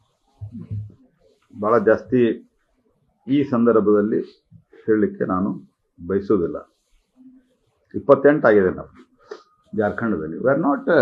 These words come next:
ಎಲೆಕ್ಷನ್‌ದಲ್ಲಿ ನಾನು ಹೇಳೋದು ಸೋಲು ಗೆಲುವು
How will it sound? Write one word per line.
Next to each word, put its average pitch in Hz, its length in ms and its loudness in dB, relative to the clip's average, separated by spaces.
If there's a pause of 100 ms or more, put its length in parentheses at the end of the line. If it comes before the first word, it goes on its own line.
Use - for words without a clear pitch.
(1300)
ಎಲೆಕ್ಷನ್‌ದಲ್ಲಿ 190 800 0
ನಾನು 180 260 0
ಹೇಳೋದು 185 680 0 (240)
ಸೋಲು 180 280 4
ಗೆಲುವು 175 680 -2